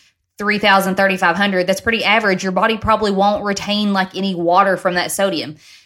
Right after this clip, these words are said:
Um, whereas if you're somebody who watches it and you're like, "I try to keep it under twenty-three hundred milligrams 'cause that's what My Fitness Pal says," and then you have a meal that's thirty-five hundred,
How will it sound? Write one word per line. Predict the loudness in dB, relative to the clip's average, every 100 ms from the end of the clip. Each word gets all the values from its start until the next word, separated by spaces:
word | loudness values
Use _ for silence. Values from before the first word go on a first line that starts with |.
| 0
Um, | 2 4 2 -2 -10 _
whereas | 2 4 4 2
if | -2
you're | -2
somebody | -2 2 2 2
who | 0 0
watches | 4 2 2 0
it | -2
and | 0
you're | 4
like, | 4 2
"I | -2
try | 0 0
to | 0
keep | 0 -2
it | -2
under | -2 -4
twenty-three | -4 -4 -4 -2 -2
hundred | 0 0
milligrams | 0 -2 0 0 -2 -4
'cause | 0
that's | 0 0
what | 0
My | 0
Fitness | 0 -4 -4 -2
Pal | -2
says," | 0 -2 -2
and | -2 0
then | 0
you | 2
have | 4
a | 4
meal | 4 2
that's | 2 -2
thirty-five | 0 0 2 0 -2
hundred, | -2 -2 -4